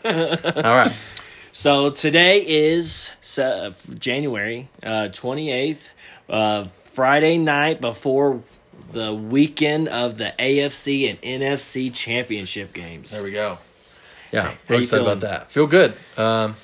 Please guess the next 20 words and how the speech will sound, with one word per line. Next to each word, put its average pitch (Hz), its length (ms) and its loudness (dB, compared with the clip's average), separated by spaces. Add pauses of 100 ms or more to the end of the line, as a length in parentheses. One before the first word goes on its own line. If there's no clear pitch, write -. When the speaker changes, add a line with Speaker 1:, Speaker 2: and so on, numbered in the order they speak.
(420)
Speaker 1:
I 117 80 -2
think 139 140 2
the 131 60 -2
more 131 240 4
interesting 127 480 2
game 113 280 2
is 98 100 -8
definitely 110 360 -2
the 107 80 -2
Bengals-Chiefs 117 880 -4
game, 131 300 -2 (520)
um, 104 300 -4
just 107 180 -10
because 98 240 -12
of 98 80 -10
Joe 101 200 -4
Burrow. 101 420 -2 (460)
Um, 92 280 -8
Speaker 2:
Joey 143 380 0
B. 147 520 -8